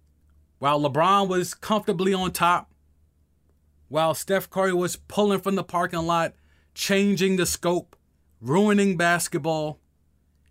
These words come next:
K D, Slim Reaper were just steadily breaking records, setting a new foundation, taking, I mean, look, man, I don't wanna say, I've been, I've been asked a lot,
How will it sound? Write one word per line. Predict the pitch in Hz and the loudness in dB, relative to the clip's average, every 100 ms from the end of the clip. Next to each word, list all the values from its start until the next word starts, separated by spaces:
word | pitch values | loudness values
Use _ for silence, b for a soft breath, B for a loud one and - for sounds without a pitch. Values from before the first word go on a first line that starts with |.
| _ | _
K | - 202 208 | -2 0 2
D, | 185 208 175 156 | 0 -2 -2 -4
Slim | - 214 190 | 0 2 2
Reaper | 202 165 | 0 0
were | 147 | -4
just | 143 160 - | -2 -4 -4
steadily | - 196 185 175 175 165 _ _ _ _ _ _ _ - | -2 0 0 0 0 -2 _ _ _ _ _ _ _ -6
breaking | 151 165 160 131 | -4 -4 -4 -6
records, | 104 - 82 - - _ _ _ _ _ _ _ _ _ _ | -8 -10 -20 -20 -20 _ _ _ _ _ _ _ _ _ _
setting | - - 175 156 160 | -12 -6 -4 -4 -4
a | |
new | 147 147 131 | -2 -4 -4
foundation, | 139 123 110 90 - - - _ _ _ _ _ _ _ _ _ _ _ _ | -6 -6 -6 -10 -16 -20 -20 _ _ _ _ _ _ _ _ _ _ _ _
taking, | - 175 185 196 180 175 170 _ _ _ _ _ _ _ _ - | -4 -4 -2 -2 -2 -4 -6 _ _ _ _ _ _ _ _ -6
I | |
mean, | 165 156 | -2 0
look, | 139 | -2
man, | 120 120 117 | -2 -4 -2
I | 147 | -2
don't | 185 | -2
wanna | 190 151 | -2 -2
say, | - 160 143 123 110 - _ _ _ B B B B B B B B B 135 | -2 0 0 -2 -8 -16 _ _ _ B B B B B B B B B -4
I've | 160 | -2
been, | 180 180 | 0 -2
I've | - 151 143 | -2 -4 -2
been | 156 139 | -4 -2
asked | 160 165 - | -2 -2 -4
a | 139 | -6
lot, | 127 135 117 | -2 0 0